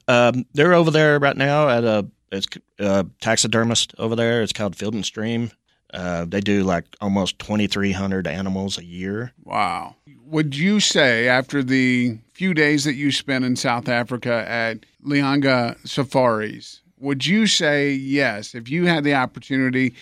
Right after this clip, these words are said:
Speaker 2: go take this safari?
Speaker 1: Uh, most definitely. I, I would recommend it. It's a hunt of a lifetime. If you're a, a big hunter and you have the opportunity to do it, I would.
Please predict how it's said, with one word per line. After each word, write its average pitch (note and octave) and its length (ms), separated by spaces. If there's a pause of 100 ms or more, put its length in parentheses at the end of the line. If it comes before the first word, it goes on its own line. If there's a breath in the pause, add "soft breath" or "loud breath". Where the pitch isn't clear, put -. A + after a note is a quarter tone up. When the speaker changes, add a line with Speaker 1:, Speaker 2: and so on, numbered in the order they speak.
(300 loud breath)
Speaker 2:
go D3 240
take C3 300
this B2+ 160
safari? - 580 (380)
Speaker 1:
Uh, G2 80
most G2+ 360
definitely. F2+ 480
I, F#2 160 (180)
I G2+ 140
would F#2+ 220
recommend G2+ 480
it. F2 260
It's - 640
a F#2+ 100
hunt G#2 240
of F#2+ 100
a F#2+ 40
lifetime. G#2+ 520
If F2 160
you're G2 280
a, F2+ 60 (160)
a E2 60
big F2+ 220
hunter G#2+ 580 (140)
and E2+ 460 (300 soft breath)
you F2 180
have F#2+ 180
the - 120
opportunity F#2 760
to E2+ 100
do E2+ 260
it, - 160 (460 loud breath)
I D#2 160
would. E2+ 480